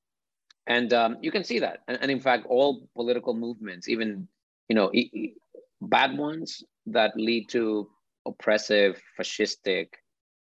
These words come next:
genocidal mobilizations, <clears throat> and good ones that, you know, organizing against slavery. Um,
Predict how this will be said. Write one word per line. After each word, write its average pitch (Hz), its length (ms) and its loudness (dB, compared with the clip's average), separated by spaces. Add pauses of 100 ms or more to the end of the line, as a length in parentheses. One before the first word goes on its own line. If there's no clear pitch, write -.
(460)
genocidal 98 920 0 (280)
mobilizations, 98 840 -2 (380)
<clears throat> - 400 2
and 151 200 0
good 113 180 -4
ones - 340 -16 (480)
that, 98 420 -2 (220)
you 110 120 -12
know, 85 200 -12 (340)
organizing 104 560 -2
against 98 520 -6 (200)
slavery. 120 720 0
Um, - 140 -12